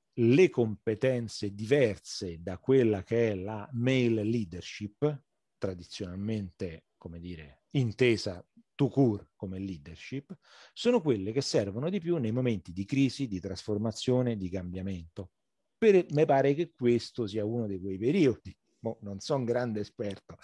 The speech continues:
di dinamiche aziendali, ma qualcosa mi suggerisce, e questo è uno di quei momenti. Questo è uno di quei momenti nei quali si vede chiaramente che chi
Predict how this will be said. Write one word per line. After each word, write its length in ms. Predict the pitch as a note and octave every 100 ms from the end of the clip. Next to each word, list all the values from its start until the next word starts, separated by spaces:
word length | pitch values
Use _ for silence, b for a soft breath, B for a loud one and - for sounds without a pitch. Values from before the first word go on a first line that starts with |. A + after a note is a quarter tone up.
| B C3
di 140 | C3
dinamiche 460 | D3+ E3+ D3+ C3+ C3+
aziendali, 640 | C#3+ C#3+ G#3+ B2+ A#2 G#2+
ma 140 | A#2+ D#3
qualcosa 640 | - B3 - E3+ F3 C3
mi 120 | C3+
suggerisce, 840 | D#3 F#3+ C3+ A#2+ G#2 A2 - - - B E3 B
e 180 | G#3
questo 460 | - B2+ A#2 - -
è 60 | A2+
uno 240 | B2+ B2+
di 100 | A#2
quei 200 | A2+ B2
momenti. 680 | B2 A#2 G#2+ F#2 F2 - G2+ _ B B B B B B B
Questo 380 | D#3+ C#3 -
è 40 | G#2
uno 160 | C3
di 120 | G2 F#2
quei 140 | A#2
momenti 500 | F3 F3 G#2+ G#2+ E3
nei 160 | D3 A2
quali 540 | G2 E2 F2 B2+ D3+ _ b b b b b
si 280 | - - A2
vede 320 | A2+ D3 G#2
chiaramente 720 | F#2 A2 C3 G#2+ A#2+ D3 A#2
che 200 | G2+ G#2 -
chi 340 | - D#3+ -